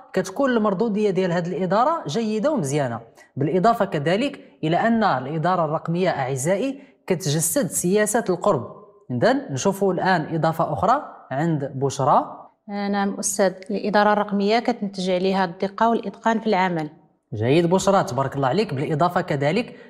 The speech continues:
Speaker 1: للحكامة في التدبير الجيد للشأن المحلي والوطني بالبلاد ديالنا والاستجابة أيضًا للمتطلبات ديال المواطنات والمواطنين. إذن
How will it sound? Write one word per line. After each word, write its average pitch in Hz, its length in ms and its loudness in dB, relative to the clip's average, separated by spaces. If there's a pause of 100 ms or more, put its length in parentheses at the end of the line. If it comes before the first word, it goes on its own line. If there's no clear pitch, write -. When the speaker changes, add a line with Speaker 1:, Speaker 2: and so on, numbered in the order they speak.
(100)
Speaker 1:
للحكامة 175 680 2
في - 100 -6
التدبير 151 460 0
الجيد 151 460 0
للشأن 180 440 0
المحلي 165 680 -2 (240)
والوطني 202 720 2
بالبلاد 160 560 0
ديالنا 139 400 -2 (320)
والاستجابة 202 720 2
أيضًا 196 300 0 (280)
للمتطلبات 208 960 0
ديال 175 200 -2
المواطنات 170 680 -2 (320)
والمواطنين. 180 760 0 (260)
إذن 196 300 2